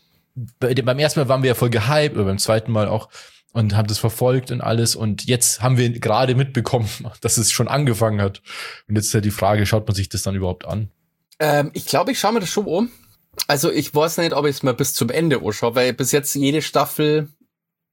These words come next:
Speaker 2: immer so noch immer schlechter wird eigentlich, je länger die dauert.
Speaker 1: Mhm.
Speaker 2: Weil die Leute dann so ein bisschen abgefuckt sind und machen an nix.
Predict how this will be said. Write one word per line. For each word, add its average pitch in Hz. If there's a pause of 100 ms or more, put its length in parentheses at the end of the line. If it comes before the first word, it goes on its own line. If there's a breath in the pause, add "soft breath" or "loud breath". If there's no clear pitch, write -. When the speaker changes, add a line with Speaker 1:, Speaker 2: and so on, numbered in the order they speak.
(160)
Speaker 2:
immer 156
so 139
noch 135
immer 190
schlechter 160
wird 110
eigentlich, 101
je 117
länger 117
die 110
dauert. 104 (300)
Speaker 1:
Mhm. 107 (420)
Speaker 2:
Weil 123
die 127
Leute 143
dann 143
so 123
ein -
bisschen -
abgefuckt -
sind 151
und 123
machen 131
an 147
nix. -